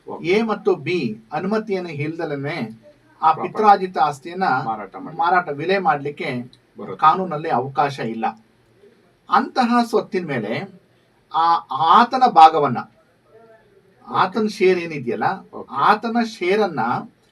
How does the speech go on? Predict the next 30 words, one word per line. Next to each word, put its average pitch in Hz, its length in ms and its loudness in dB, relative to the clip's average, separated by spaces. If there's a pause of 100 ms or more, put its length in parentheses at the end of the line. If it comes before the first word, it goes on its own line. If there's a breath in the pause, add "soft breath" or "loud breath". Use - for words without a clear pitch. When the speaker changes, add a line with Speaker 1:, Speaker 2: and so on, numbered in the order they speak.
(260)
Speaker 2:
ವಿಲ್ 277 200 0
ಮೂಲಕ 180 340 -4
ವಿಲೆ 135 280 -2
ಮಾಡ್ಬೋದು. 101 480 -10 (760)
Speaker 1:
ಅಂದ್ರೆ 160 240 -6
ಅವ್ರ 156 180 0
ಪಾರ್ಟಿಷನ್ 156 400 -6
ಆಗಿಲ್ಲ 156 320 -2
ಅಂದ್ರೂ 160 200 -6
ಕೂಡ 180 180 -8
ವಿಲ್ 160 260 -6
ಮುಖ-, 143 220 -14
ಮೂಲಕ 135 340 -8
ವಿಲೆ 120 240 -6
Speaker 2:
ವಿಲ್ 190 80 -6
Speaker 1:
ಮಾಡ್ಬೋದು. 233 240 0
Speaker 2:
ಮೂಲಕ 185 280 0 (680)
ವಿಲೆ 196 220 2
ಮಾಡ್ಬೋದು. - 400 0
Speaker 1:
ಅಲ್ಲ, 147 140 2
Speaker 2:
ನನಗೆ 190 260 0
ಬರತಕ್ಕಂತ 175 720 -4
ಈ 147 280 -6
ಪಿತ್ರಾರ್ಜಿತ 175 680 0
ಆಸ್ತಿಯಲ್ಲಿ 160 720 -2
Speaker 1:
ಹ್ಮ್. - 460 -14
Speaker 2:
ನನ್ನ 143 360 -2 (140)
ಭಾಗಕ್ಕೆ 170 460 4
ಬರತಕ್ಕಂತಹ 160 960 -10
ಭಾಗದ 147 480 -2